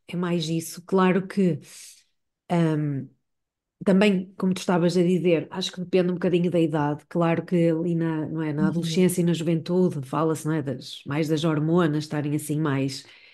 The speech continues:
Speaker 1: É natural que, que seja mais visível através do parte,
Speaker 2: Uhum.
Speaker 1: ou, ou que se vá buscar mais esse sentido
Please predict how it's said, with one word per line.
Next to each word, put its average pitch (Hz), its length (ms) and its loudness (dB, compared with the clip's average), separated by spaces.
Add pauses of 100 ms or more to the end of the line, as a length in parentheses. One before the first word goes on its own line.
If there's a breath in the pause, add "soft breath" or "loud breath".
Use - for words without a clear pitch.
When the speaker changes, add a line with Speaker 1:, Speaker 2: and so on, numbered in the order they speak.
(460 soft breath)
Speaker 1:
É 180 120 0
natural 180 680 2
que, 165 540 2
que - 80 -16
seja 180 320 2
mais 165 220 0
visível 170 500 0
através 170 500 -2
do 165 140 -8
parte, 151 680 -4 (220 loud breath)
Speaker 2:
Uhum. 190 200 -2 (240)
Speaker 1:
ou, 131 340 -10 (260)
ou 170 180 0
que - 100 -10
se - 140 -4
vá 214 220 4
buscar 170 560 0
mais 170 360 2
esse 170 220 -4
sentido 170 680 0